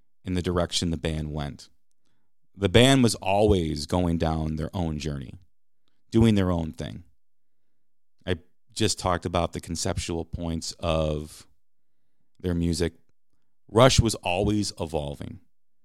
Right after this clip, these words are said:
From their debut record, which was not with Neil Peart, it was with John Rutsey,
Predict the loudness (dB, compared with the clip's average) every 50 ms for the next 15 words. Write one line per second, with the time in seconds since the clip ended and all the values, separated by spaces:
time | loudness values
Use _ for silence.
0 | _ _ _ _ _ _ _ 0 2 4 4 6 4 4 6 6 6 6 6 6
1 | 4 6 4 4 2 0 -2 -4 -4 -4 -4 -6 -6 -6 -6 -6 -6 -4 -4 -6
2 | -6 -6 -6 -10 -12 -16 -20 -20 -20 -20 -20 -20 -20 -20 -20 _ _ _ -20 -20
3 | -20 -20 -20 -20 -20 -20 -20 _ _ _ -20 _ _ -20 -20 -20 -20 -20 -20 -20
4 | -10 -4 2 4 6 4 4 4 0 -4 -4 -4 -6 -6 -8 -8 -8 -10 -10 -10
5 | -12 -14 -14 -16 -20 -20 _ -12 -10 -8 -6 -6 -6 -6 -6 -6 -6 -6 -4 -4
6 | -4 -4 -4 -4 -6 -6 -6